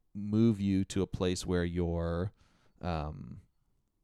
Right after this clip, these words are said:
I guess, yeah, where, where when people have questions or when they're curious about something,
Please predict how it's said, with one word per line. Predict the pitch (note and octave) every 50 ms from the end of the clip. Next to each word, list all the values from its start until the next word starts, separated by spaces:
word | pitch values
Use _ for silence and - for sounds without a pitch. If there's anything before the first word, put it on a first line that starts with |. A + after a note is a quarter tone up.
| _ _ _ -
I | - A#2
guess, | - D3 D#3 - -
yeah, | F#3+ F3+
where, | C3 A2+ G#2+ G2+ -
where | - A2+ A2+ A2+
when | G2+ A2 A2 G#2+
people | - - B2 - - G#2 -
have | - G2 G2+ G2+ -
questions | - G2 G2 - - - A#2 A#2 A2+ A2
or | - - G2 F#2+
when | F#2 F#2 G2 F#2+
they're | F2+ F2+
curious | F2 - - G2 F#2+ G2 A#2 -
about | B2 A2+ A#2+ A2+
something, | - A#2+ A#2+ A#2+ - C3+ D3 E3+